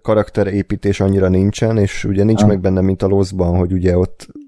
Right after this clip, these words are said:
Speaker 1: tökre szeretted a karaktereket, és mellette volt, volt egy, ö, érdekes, ö, misztikum, itt csak a misztikum van, ami tök jó, meg jól van megírva, csak kicsit ilyen száraz, ö, az egész, meg rideg, de egyébként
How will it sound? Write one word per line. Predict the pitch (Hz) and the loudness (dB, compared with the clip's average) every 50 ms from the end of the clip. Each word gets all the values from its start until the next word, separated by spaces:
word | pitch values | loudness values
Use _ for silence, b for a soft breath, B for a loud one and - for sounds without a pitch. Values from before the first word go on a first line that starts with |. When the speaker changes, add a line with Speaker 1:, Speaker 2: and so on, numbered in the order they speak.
| 202 - | -20 -10
Speaker 1:
tökre | - - 101 - - 98 | -4 -4 -4 -4 -6 -8
szeretted | - - 95 95 92 - 95 90 | -6 -4 -4 -4 -4 -4 -4 -4
a | 92 | -2
karaktereket, | - 107 104 110 107 - - 107 110 - - 98 101 | -2 0 0 0 0 0 0 -2 0 0 -2 -4 -4
és | 95 - | -6 -4
mellette | - 101 95 90 90 - - | -2 0 0 0 0 -2 -2
volt, | 90 92 90 87 - | -2 -2 -2 -2 -2
volt | - 98 92 - - | -2 -2 -2 0 -2
egy, | 90 87 85 - - - _ | -4 -4 -4 -8 -14 -16 _
ö, | _ - - - - 90 - - | _ -12 -10 -10 -10 -10 -10 -4
érdekes, | 98 101 92 90 - - - 90 87 - - - | -2 -2 0 0 -2 -2 -2 -6 -6 -6 -10 -14
ö, | - - - - | -14 -12 -10 -6
misztikum, | - 95 101 98 - - 123 107 - - 135 131 135 | -2 -2 -2 -2 -2 -4 -6 -4 0 2 2 2 2
itt | - 104 - | 0 -2 -2
csak | - 120 107 - | -4 -4 -2 0
a | 95 | 0
misztikum | 95 98 - - - 92 - - 95 92 92 | 0 -2 -4 -6 -10 -12 -6 -4 -2 0 0
van, | 92 95 101 113 | 0 0 0 0
ami | 110 98 92 92 92 - - | 0 0 0 0 -2 -4 -2
tök | - - 104 - - | -4 -4 -4 -2 0
jó, | 95 90 90 95 | 0 2 4 2
meg | 104 107 101 92 | 2 2 2 2
jól | 95 101 98 92 | 2 2 2 2
van | 90 87 | 2 0
megírva, | 90 90 90 104 113 113 117 113 | 0 0 0 0 0 0 0 -2
csak | - 110 107 - B B B B B B B B | -2 -4 -4 -4 B B B B B B B B
kicsit | - 98 101 101 - - | -16 -10 -10 -10 -4 -2
ilyen | 104 95 | -2 -2
száraz, | 90 - - 92 90 90 90 87 85 80 - - - - _ _ _ _ | -2 -2 -2 0 0 2 2 0 -2 -4 -6 -12 -16 -18 _ _ _ _
ö, | - - - - - - | -10 -10 -10 -10 -12 -12
az | - - 87 90 | -8 -10 -6 -4
egész, | 85 80 80 85 82 85 - - - | -4 -4 -4 -6 -6 -6 -8 -10 -8
meg | 87 87 82 | -8 -6 -4
rideg, | 85 92 85 78 87 87 87 92 | -2 -4 -2 0 0 0 0 2
de | 95 92 | 2 2
egyébként | 92 92 92 98 92 - - - 95 92 90 - - - - | 2 2 2 2 -2 -2 -2 -2 -2 -2 -2 -6 -12 -20 -20